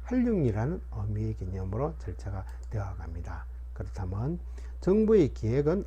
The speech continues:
어떤 의미를 둘 수 있느냐 하면 문제를 풀기 위해서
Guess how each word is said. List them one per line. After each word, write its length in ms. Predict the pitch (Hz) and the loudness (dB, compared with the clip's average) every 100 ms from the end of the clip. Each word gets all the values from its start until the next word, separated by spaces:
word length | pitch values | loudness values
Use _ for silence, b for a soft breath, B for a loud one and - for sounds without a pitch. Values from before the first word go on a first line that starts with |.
| - | -6
어떤 340 | - - 202 | -6 -2 0
의미를 400 | 131 107 110 104 | 2 0 0 -2
둘 160 | 104 95 | -4 -6
수 160 | - | -6
있느냐 300 | 101 95 95 | -6 -4 -6
하면 360 | 92 131 139 90 B B B B | -2 -2 0 -2 B B B B
문제를 560 | - 120 117 127 175 226 214 | -2 2 6 6 8 6 2
풀기 440 | 247 226 214 175 | 0 0 2 2
위해서 480 | 113 92 - 123 | 2 0 -4 -4